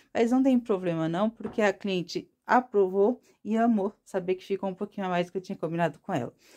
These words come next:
Esse jogo eu vendi a cento e cinquenta reais, tá, gente? Quem quiser, mais uma vez, comprar comigo, aproveitem que tá saindo por esse precinho, porque eu tenho visto aí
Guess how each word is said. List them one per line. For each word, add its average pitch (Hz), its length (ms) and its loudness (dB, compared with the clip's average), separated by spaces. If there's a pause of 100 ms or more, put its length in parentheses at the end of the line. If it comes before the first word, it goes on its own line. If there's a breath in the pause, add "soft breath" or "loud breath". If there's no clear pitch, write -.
(200 soft breath)
Esse 247 280 2
jogo 190 540 2
eu 214 140 2
vendi 190 480 -2 (300 loud breath)
a 247 160 4
cento 233 500 0
e 269 60 -2
cinquenta 240 580 2
reais, 220 480 0
tá, 165 180 -6
gente? 175 380 -8 (560)
Quem 151 160 -8
quiser, 214 560 4 (100)
mais 160 240 -8
uma 170 140 -2
vez, 196 300 2
comprar 175 320 -6
comigo, 190 400 -4 (200 loud breath)
aproveitem 240 840 4
que - 140 -20
tá 214 100 -8
saindo 214 260 0
por 196 120 -8
esse - 160 -8
precinho, 202 580 0 (320 loud breath)
porque 185 160 -4
eu 196 80 2
tenho 262 220 4
visto 254 400 2
aí 247 420 4